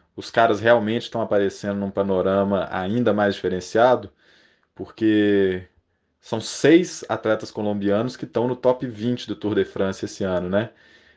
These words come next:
Qual que é, qual que é o mapa desses caras aí, Bahia? Deixa um panorama aí pra gente.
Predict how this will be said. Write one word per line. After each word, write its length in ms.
Qual 200
que 200
é, 600
qual 160
que 160
é 260
o 40
mapa 520
desses 320
caras 380
aí, 180
Bahia? 400
Deixa 240
um 40
panorama 540
aí 60
pra 160
gente. 560